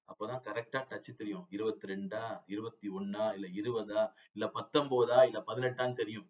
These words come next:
ஏன்னா ஒரு ஒரு கேரட்டுக்கும் உனக்கு வந்து அதிகமான பணம் கிடைக்கும். புரிஞ்சுச்சு அந்த பாயிண்ட்? அது மட்டும் பாத்துக்கோங்க, முக்கியமானது, உங்களுக்கு நன்மை தரும். அப்புறம் பாத்தீங்கன்னா, அவங்க என்ன பண்றாங்கன்னா, அதாவது இருபத்தி ரெண்டு கேரட் அல்லாத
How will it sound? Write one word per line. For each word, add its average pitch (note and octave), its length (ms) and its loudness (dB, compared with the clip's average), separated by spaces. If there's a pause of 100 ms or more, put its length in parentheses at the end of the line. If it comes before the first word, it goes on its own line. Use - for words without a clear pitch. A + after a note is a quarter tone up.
(120)
ஏன்னா D3 240 -6
ஒரு C3 140 2
ஒரு C#3+ 160 4
கேரட்டுக்கும் C3 500 0
உனக்கு G#2+ 180 -8
வந்து C#3 160 -2
அதிகமான B2 420 -4
பணம் B2 300 -6
கிடைக்கும். G#2+ 420 -6 (1160)
புரிஞ்சுச்சு A#2+ 340 -4
அந்த G#2 100 -8
பாயிண்ட்? G#2 300 -4
அது D3+ 140 -2
மட்டும் G2 260 -8
பாத்துக்கோங்க, F#2+ 500 -8
முக்கியமானது, G#2+ 640 -6
உங்களுக்கு F#2+ 360 -6
நன்மை A2+ 240 -6
தரும். F#2 240 -10 (840)
அப்புறம் B2+ 240 -2
பாத்தீங்கன்னா, A2+ 400 0 (1120)
அவங்க A2 200 -4
என்ன A2+ 140 2
பண்றாங்கன்னா, - 460 -6 (440)
அதாவது G#2+ 360 -6 (160)
இருபத்தி C#3+ 360 -2
ரெண்டு G#2+ 180 -6
கேரட் G#2+ 320 -6
அல்லாத A#2+ 400 6